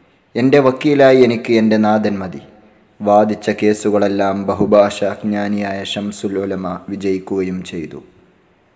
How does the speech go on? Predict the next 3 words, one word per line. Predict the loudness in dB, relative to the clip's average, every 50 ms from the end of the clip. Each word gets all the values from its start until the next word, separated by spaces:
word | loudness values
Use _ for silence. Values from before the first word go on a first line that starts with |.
| _ _ _ _ _
ഒരു | 2 6 6
വക്കീലിനുണ്ടാവേണ്ട | 6 6 6 4 2 2 4 4 4 4 4 2 2 4 6 6 6 6 6 4 4 4 4 4
അറിവും | 4 4 2 2 2 2 4 4 4 4 4 2 -2